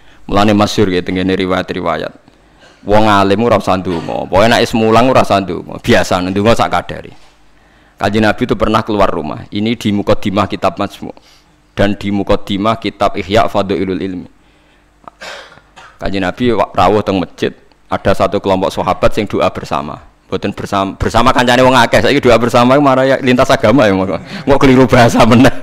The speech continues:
<laughs> Ndonga bareng-bareng kancane padha Islame. Waduh. <laughs> Lah saiki doa bersama iku maknane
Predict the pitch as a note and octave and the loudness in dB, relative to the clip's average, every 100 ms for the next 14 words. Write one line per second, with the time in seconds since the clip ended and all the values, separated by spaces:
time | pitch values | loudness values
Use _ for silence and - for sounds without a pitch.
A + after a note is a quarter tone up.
0 | G4 - - - - - - D#3 F3+ G3 | -2 -2 -8 -20 -20 -8 2 4 6 6
1 | E3+ D#3+ E3 D#3 C3+ A#2 D#3+ E3+ D3+ D#3 | 6 6 6 4 4 6 6 4 4 4
2 | D3+ D#3+ D#3+ D3 C3+ C3+ C#3 A#2 A#2 G#2+ | 6 6 6 4 4 4 4 4 4 4
3 | A#2+ C3+ G#3+ C#3+ C#3 D#3 D3+ A3+ - - | 4 6 6 4 4 2 4 4 4 0
4 | - - - - - F3+ F3 A3+ B3+ G#3 | -6 -8 -14 -10 -4 2 4 6 4 6
5 | A3+ G3 G#3 A3+ G3+ G#3 B3 A#3+ G#3+ A#3 | 4 4 4 6 6 6 6 6 6 6
6 | C4 | 4